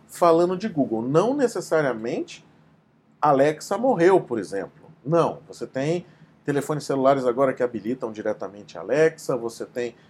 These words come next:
soluções saindo que começaram no ano passado. Então você tem coisas que estão acontecendo agora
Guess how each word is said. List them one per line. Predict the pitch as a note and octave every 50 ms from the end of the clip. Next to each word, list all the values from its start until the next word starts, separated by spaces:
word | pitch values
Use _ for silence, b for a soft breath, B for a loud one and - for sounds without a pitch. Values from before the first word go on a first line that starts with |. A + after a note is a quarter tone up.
| b b
soluções | b - - D#3+ D#3 D3 B2+ A2+ - - - C3+ D3+ D3 - -
saindo | - D3+ C3 A2+ A2 A#2+ C#3+ F#3+ A3 A3 B3 A#3+ B B B B B B _ -
que | - G3+ G3+ F#3+ D#3 A#2 - _
começaram | - D#3 D3 C#3+ C#3 C3+ B2+ - - - C3+ C3+ C#3+ D#3+ F#3 G#3+ B3+ E4 - - _ _ _ _ _ _ _ _ _ _ _ _ _ _
no | - B2 C#3+ D#3 D3+ B2+
ano | A#2+ B2 C#3 D3
passado. | D3 A3 A3+ - - - C#3+ C3+ C3+ C3 - - E2+ - _ _ _ _ _ _ _ _ _ _ _ _ _ _ _ -
Então | A2 A2 - A#2 B2+ C3
você | B2 B2+ B2+ - - C#3+
tem | - - D3+ E3 F#3+ F#3+ E3
coisas | - - D#3 E3+ F#3+ G#3+ A#3 A3+ - -
que | -
estão | - - - F3 E3+ E3
acontecendo | E3 - E3+ E3 D#3+ D#3+ C#3+ B2 - C3+ B2+ B2 B2+
agora | A#2 G2+ F#2+ G2+ A#2+ C#3+ F#3 A#3 B3+ B